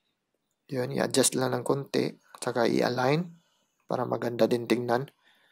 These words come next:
So, kailangan natin i-set yung size. At saka lagyan ng name, T X T,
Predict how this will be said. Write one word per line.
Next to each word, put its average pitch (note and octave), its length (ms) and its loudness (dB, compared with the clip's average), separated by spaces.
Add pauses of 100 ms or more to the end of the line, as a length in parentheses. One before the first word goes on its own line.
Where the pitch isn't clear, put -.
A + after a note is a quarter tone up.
(280)
So, - 160 -8
kailangan C3+ 320 4
natin C3+ 240 -4
i-set B2+ 640 2
yung B2 240 2
size. - 720 4 (1400)
At - 80 -4
saka B2+ 160 4
lagyan C3+ 320 4
ng C#3+ 160 0
name, B2+ 180 2 (220)
T C3+ 80 8
X - 240 2
T, D3+ 240 0